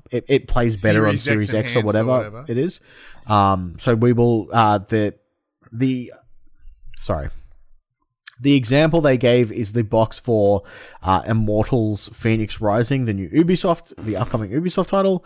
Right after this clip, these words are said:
Speaker 2: Dumb.
Speaker 1: Uh, the P S four box does say, uh, "P S five upgrade available," and that game is also free on P S five if you buy it on P S four. You will get upgraded for free. Uh, Sony also has a current,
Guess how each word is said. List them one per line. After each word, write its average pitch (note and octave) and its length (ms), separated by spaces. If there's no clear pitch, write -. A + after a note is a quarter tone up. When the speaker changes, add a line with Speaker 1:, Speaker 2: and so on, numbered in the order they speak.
Speaker 2:
Dumb. B3 240
Speaker 1:
Uh, G2+ 380
the A2+ 120
P E3+ 180
S D3 140
four C#3 260
box A#2+ 360
does B2 280
say, G#2+ 520
uh, F#2+ 280
"P B2 200
S A2+ 140
five G2+ 200
upgrade G2+ 420
available," E3 640
and A2 180
that A2 160
game A2 220
is G#2 100
also G#2 400
free B2 540
on G#2+ 140
P G#2+ 180
S G2+ 160
five G2 260
if F2 140
you G2+ 80
buy F2+ 260
it E2 60
on E2+ 100
P E2 180
S E2 140
four. - 340
You G#2 140
will G#2 120
get G2+ 200
upgraded E2+ 460
for - 120
free. A1+ 340
Uh, G#2 320
Sony C#3+ 360
also B2 300
has A#2 220
a A#2+ 60
current, C3+ 420